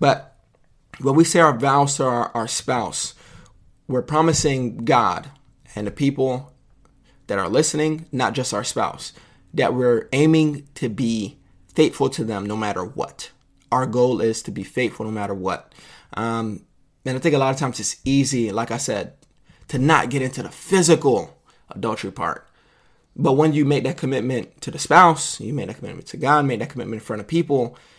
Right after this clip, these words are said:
the goal is telling God, telling your spouse, and telling these people, "My aim is never to have an emotional affair as well." So that's something that we have, we have to be careful of, because I think if we don't, we don't guard ourselves,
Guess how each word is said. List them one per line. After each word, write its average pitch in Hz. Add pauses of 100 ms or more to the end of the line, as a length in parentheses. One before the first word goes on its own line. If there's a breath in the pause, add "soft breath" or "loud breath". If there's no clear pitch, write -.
(360 soft breath)
the 135
goal 139
is 139
telling 135
God, 120 (180)
telling 127
your 117
spouse, 107
and -
telling 131
these 131
people, 117 (260 soft breath)
"My 139
aim 151
is 110
never 123
to 127
have 110
an 107
emotional 107
affair 101
as 98
well." 87 (360 soft breath)
So -
that's 135
something 143
that 113
we 123
have, 104
we 120
have 117
to 98 (160)
be 113
careful 156
of, 151
because 127
I 135
think 135 (280 loud breath)
if 120
we 139
don't, 131 (460)
we 135
don't 131
guard 143
ourselves, 117